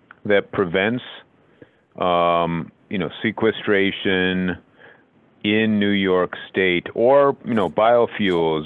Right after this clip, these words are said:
being produced in, in New York State to be credited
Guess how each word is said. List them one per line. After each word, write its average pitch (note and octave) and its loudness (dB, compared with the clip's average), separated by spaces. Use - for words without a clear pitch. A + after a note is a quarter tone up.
being F#2 -2
produced F2 -4
in, E2 -4
in F2+ -2
New F2 -2
York E2+ -2
State E2 -2
to E2 -2
be F2 -4
credited E2 -2